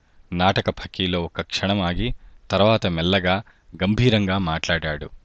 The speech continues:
ఈ పూట నిన్ను, నీ తోటి విద్యార్థి జితేంద్రని దగ్గర్లో ఉన్న బృందావనమనే ఊరు పంపాలనుకుంటున్నాను. మీరు ఒక్క రూపాయి కూడా వెంట తీసుకెళ్లకూడదు.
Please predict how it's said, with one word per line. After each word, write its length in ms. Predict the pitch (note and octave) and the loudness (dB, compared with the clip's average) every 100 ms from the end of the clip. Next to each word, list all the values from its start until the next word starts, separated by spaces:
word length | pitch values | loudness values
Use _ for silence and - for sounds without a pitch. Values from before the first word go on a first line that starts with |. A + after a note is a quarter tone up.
| _ - - - - _ - _ _ _ _ _ - - _ _ - - - - - - - - - _ | _ -20 -20 -20 -20 _ -20 _ _ _ _ _ -20 -20 _ _ -20 -20 -20 -20 -20 -20 -20 -20 -20 _
ఈ 160 | A2 G2+ | -4 -4
పూట 320 | - D3 D#3 | -2 -4 -2
నిన్ను, 640 | D3+ F#2+ F#2+ A#2+ C#3+ F3+ - - - - - | 0 0 0 0 0 -2 -6 -18 -20 -20 -6
నీ 140 | G#2 A#2 | -2 0
తోటి 360 | - A2 A#2+ | 0 -2 -2
విద్యార్థి 680 | C#3 B2+ - B2 A#2+ - - | -4 -4 -4 -4 -4 -6 -6
జితేంద్రని 800 | A2 - - G2+ G#2 G2 G2 A#2+ - - - - - | -6 -6 -2 -2 0 0 -2 -4 -8 -16 -20 -20 -10
దగ్గర్లో 600 | F2 F#2 F#2 D3 C#3+ C#3 | -4 -4 -2 0 2 0
ఉన్న 260 | C3 B2+ A#2 | 0 0 -2
బృందావనమనే 920 | F#2+ E2+ F#2+ A#2 G#2+ G2 F#2 F2+ F2+ | -4 -4 0 0 0 0 0 -2 -2
ఊరు 300 | E2 E2+ G#2+ | -4 -6 -6
పంపాలనుకుంటున్నాను. 1200 | - D#2+ D#2+ F2 E2 D#2+ - E2 D#2+ D#2+ D#2 D2+ - _ _ _ - - - | -6 -8 -4 -2 -2 -6 -8 -8 -6 -8 -8 -10 -16 _ _ _ -20 -20 -6
మీరు 240 | F#2 G2 | 0 0
ఒక్క 280 | F#2 E2+ - | 0 -4 -8
రూపాయి 520 | F2 E2+ F#2 - A#2 | -8 -6 -8 -4 -4
కూడా 320 | G#2 F2 D#2+ G2+ | -4 -6 -4 -4
వెంట 260 | E2+ E2 | -4 -6
తీసుకెళ్లకూడదు. 920 | E2 F#2 - - E2+ E2+ D#2+ D#2 D#2 | -6 -6 -8 -6 -6 -6 -6 -8 -10